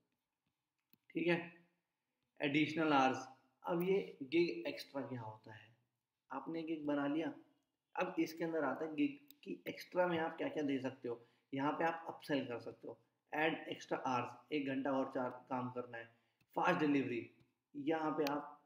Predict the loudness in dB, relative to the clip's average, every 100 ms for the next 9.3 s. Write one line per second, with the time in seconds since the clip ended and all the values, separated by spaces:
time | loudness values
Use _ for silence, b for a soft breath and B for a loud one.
0 | _ _ -6 -4 -2 0 0 2 2 4
1 | 2 2 2 2 2 0 0 0 -2 -4
2 | -10 _ _ _ _ _ _ _ -16 0
3 | 2 2 -2 -12 _ -2 2 2 0 0
4 | -4 -6 -12 -14 -12 -6 -2 -2 -4 -14
5 | _ _ _ _ _ _ -8 -2 0 0
6 | -2 -16 _ 2 4 6 6 8 6 4
7 | 2 2 2 2 2 2 2 2 0 -2
8 | -2 -2 -2 -4 -2 -4 -4 -6 -6 -4
9 | -4 -8